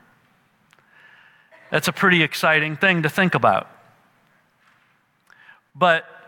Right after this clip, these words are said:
we don't look back at the past and say how great that was and then have no impact on what it means for where we are going.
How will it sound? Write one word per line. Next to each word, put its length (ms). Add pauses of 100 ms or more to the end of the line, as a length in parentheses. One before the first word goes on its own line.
(1900)
we 120
don't 220
look 240
back 480
at 80
the 80
past 640
and 100
say 280
how 240
great 480
that 340
was 400
and 100
then 220
have 300
no 340
impact 560
on 200
what 120
it 140
means 320
for 180
where 320
we 320
are 240
going. 640